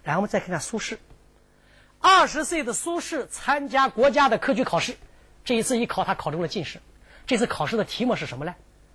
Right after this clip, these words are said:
就是考一个法律问题，题目就“刑赏忠厚”，就是国家在法律问题上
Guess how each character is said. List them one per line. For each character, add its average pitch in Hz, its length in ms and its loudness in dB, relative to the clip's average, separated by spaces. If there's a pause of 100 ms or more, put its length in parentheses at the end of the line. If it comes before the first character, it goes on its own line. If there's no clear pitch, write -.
(720)
就 294 140 2
是 190 100 2
考 - 220 -4
一 175 40 0
个 175 80 -4
法 - 200 -8
律 180 100 0
问 170 120 -2
题， - 140 -14 (680)
题 - 160 -2
目 269 100 6
就 196 80 2
“刑 262 420 4
赏 127 300 -2
忠 269 220 -4
厚”， - 160 -14 (1300)
就 330 120 0
是 330 80 4
国 320 220 6
家 349 200 6
在 320 180 4
法 190 200 2
律 330 100 2
问 254 120 2
题 240 140 -6
上 247 160 0